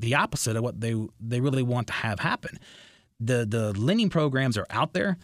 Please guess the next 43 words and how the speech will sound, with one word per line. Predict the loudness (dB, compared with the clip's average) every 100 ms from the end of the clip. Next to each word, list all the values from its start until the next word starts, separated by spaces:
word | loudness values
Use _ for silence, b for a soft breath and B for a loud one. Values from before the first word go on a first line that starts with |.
| B B B
There | 0 2 4
is | 4 2 2
liquidity. | 0 2 2 2 2
There's | 2 0
not | 2 2
any | 2 2
kind | 2
of | 2
issue | 0 2
like | 0 2
that. | 2
Obviously, | 4 2 2 2 0
with | 0
the | 0
housing | 0 0 0
boom | 2 2 2
and | 2 0
the, | 0 -2 -4 -8
the | -4 -2 0 -2 -6 -4
housing | 0 2 2
market | 2 0 0
going | 0 0
on | 2
like | 0 0
it |
is, | 0 0
there's | 2 2
not | 2 2 2
a |
restriction | 2 0 -2 0 0 0
in | 0 0 0 -2 b b b b
lending | 0 2 4 4 2
by | 2
any | 0
means, | 0 0 0
but | -2 -2
yet | -2 -2 _ _ -10
sometimes | -4 -2 0 0 2
you | 2
get | 0 0
some | 2 2
of |
this | 0 -2 -4